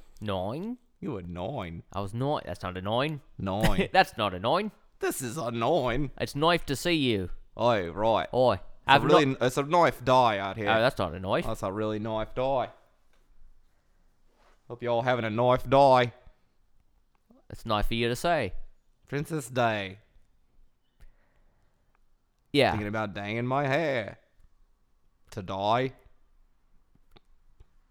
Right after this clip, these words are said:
Speaker 1: Let's keep running that to the dirt.
Speaker 2: Yeah, I'm
Speaker 1: Gonna
Speaker 2: done
Speaker 1: keep
Speaker 2: with that joke.
Speaker 1: Okay.
Speaker 2: <clears throat>
Speaker 1: We can run it to the ground.
Speaker 2: I'm sorry.
Speaker 1: No, I
Speaker 2: I'm
Speaker 1: like
Speaker 2: already
Speaker 1: it. No, it's
Speaker 2: dead.
Speaker 1: cute.
Speaker 2: I just really liked it.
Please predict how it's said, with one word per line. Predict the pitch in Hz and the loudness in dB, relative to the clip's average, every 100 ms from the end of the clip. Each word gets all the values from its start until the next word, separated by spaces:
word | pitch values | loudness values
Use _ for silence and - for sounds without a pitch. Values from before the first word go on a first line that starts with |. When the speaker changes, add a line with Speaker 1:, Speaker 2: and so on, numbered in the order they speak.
| _ _ _ - _ _ - - | _ _ _ -20 _ _ -20 -20
Speaker 1:
Let's | 85 - | -20 -20
keep | - - | -20 -14
running | 87 107 | -12 -8
that | 110 110 | -8 -10
to | 113 | -12
the | 113 | -10
dirt. | 117 - _ _ _ _ _ _ _ _ _ - _ _ _ _ - - _ _ _ _ _ - | -10 -12 _ _ _ _ _ _ _ _ _ -20 _ _ _ _ -20 -20 _ _ _ _ _ -16
Speaker 2:
Yeah, | - 95 90 | -12 -10 -8
I'm | 95 | -8
Speaker 1:
Gonna | 87 | -8
Speaker 2:
done | 90 | -8
Speaker 1:
keep | |
Speaker 2:
with | 85 - | -10 -14
that | - - | -16 -14
joke. | 92 101 | -8 -6
Speaker 1:
Okay. | 107 92 95 - - | -6 -8 -10 -8 -2
Speaker 2:
<clears throat> | 170 165 165 143 143 262 | 0 0 -2 -2 -6 -10
Speaker 1:
We | 139 | -14
can | 226 | -10
run | 170 98 | -8 -8
it | - | -10
to | |
the | - | -12
ground. | - 135 | -8 -6
Speaker 2:
I'm | 147 | -6
sorry. | - 95 95 104 - - - - - | -6 -6 -6 -10 -16 -18 -20 -20 -6
Speaker 1:
No, | 113 | -2
I | 104 | -2
Speaker 2:
I'm | |
Speaker 1:
like | 98 | -4
Speaker 2:
already | 143 | -6
Speaker 1:
it. | 107 | -6
No, | 101 | -6
it's | 101 | -6
Speaker 2:
dead. | 95 | -8
Speaker 1:
cute. | 95 - - - _ _ _ _ _ _ - | -10 -12 -20 -20 _ _ _ _ _ _ -16
Speaker 2:
I | 113 | -14
just | 127 127 - | -14 -18 -14
really | 123 113 | -14 -12
liked | 107 101 104 | -12 -12 -12
it. | 110 107 | -12 -12